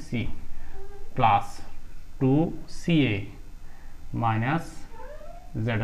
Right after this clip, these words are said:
স্কয়ার, আর এ মানে হচ্ছে এক্স স্কয়ার, ঠিক আছে, into হিসেবে আছে। তাহলে দেখো, এখানে হচ্ছে এ স্কয়ার প্লাস বি স্কয়ার প্লাস সি স্কয়ার, এখানে স্কয়ার আছে ভিতরে,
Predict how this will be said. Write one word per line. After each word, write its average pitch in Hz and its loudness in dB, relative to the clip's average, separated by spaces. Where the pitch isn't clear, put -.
স্কয়ার, 123 0
আর 113 6
এ - 4
মানে 131 2
হচ্ছে 147 -4
এক্স - -8
স্কয়ার, - -8
ঠিক 117 -2
আছে, - 0
into 113 0
হিসেবে 104 -2
আছে। - -8
তাহলে 123 6
দেখো, 123 4
এখানে 143 2
হচ্ছে 143 2
এ - 8
স্কয়ার 135 8
প্লাস 113 6
বি 131 4
স্কয়ার 117 4
প্লাস 117 4
সি 143 2
স্কয়ার, - -2
এখানে 123 0
স্কয়ার 117 0
আছে 107 0
ভিতরে, 101 -2